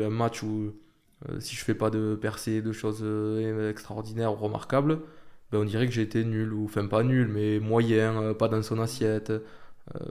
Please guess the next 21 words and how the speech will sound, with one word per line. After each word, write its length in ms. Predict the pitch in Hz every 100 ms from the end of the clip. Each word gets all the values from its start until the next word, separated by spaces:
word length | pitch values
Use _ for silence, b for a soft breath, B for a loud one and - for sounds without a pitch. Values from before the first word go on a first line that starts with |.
| - -
c'est, 100 | -
après, 160 | -
ouais, 260 | 143 113 110
d'un 100 | 101
côté, 220 | 113 131 147
il 80 |
faut 160 | 143 110
arriver 180 | 110 110
à 60 |
voir 160 | 107 107
le 40 |
positif, 380 | 107 113 113 151
parce 140 | 120 -
que 100 | 107
les 120 | 107
gens, 120 | 120
tu 140 | 117
les 120 | 107 107
as 60 |
habitués 380 | 107 104 - 107
à, 360 | 107 101 107